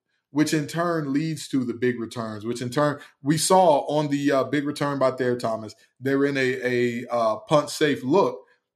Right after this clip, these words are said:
because, of course, there was already a block and they were up against their, uh, back line in the end zone. So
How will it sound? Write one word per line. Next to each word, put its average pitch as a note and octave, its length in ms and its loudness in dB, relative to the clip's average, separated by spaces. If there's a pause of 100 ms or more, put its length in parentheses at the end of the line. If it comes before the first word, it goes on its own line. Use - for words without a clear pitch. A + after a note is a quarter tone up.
because, B2+ 600 2
of A#2+ 200 -12
course, D#3 360 2 (260)
there B2 120 -2
was A#2+ 120 -2
already D3+ 320 4
a D3 60 2
block C#3 420 0
and C#3+ 220 -4
they D3 60 -2
were C3 180 0
up C3 140 -2
against C3 380 -8
their, C3 300 -2
uh, B2 200 4
back B2+ 320 0
line A#2+ 400 -2 (340)
in B2 100 -6
the A#2+ 140 -6
end C3 140 -6
zone. F#2+ 200 -10
So A#2 340 -2